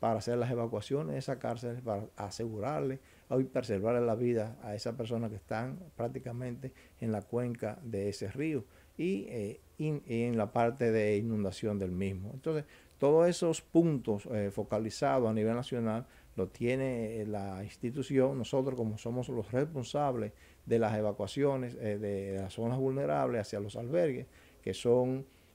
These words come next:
unos, eh, dos mil setecientos cuarenta y cuatro a nivel nacional, y, eh, tenemos una capacidad de quinientos ochenta y dos mil ciento cuarenta y dos personas. Entonces, tenemos que tener esa logística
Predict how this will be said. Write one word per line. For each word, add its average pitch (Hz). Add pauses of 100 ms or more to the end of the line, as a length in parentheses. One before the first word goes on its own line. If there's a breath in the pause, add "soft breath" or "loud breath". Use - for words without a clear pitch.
(120)
unos, 127
eh, 107
dos 107
mil 131
setecientos 120
cuarenta 117
y 104
cuatro 131 (300 soft breath)
a 107
nivel 110
nacional, 135 (260 soft breath)
y, 175
eh, 110
tenemos 123
una 131
capacidad 127
de 135
quinientos 127
ochenta 117
y 113
dos 113
mil 131
ciento 143
cuarenta 113
y 101
dos 113
personas. 107 (500 loud breath)
Entonces, 120 (160)
tenemos 131
que 131
tener 131
esa 139
logística 117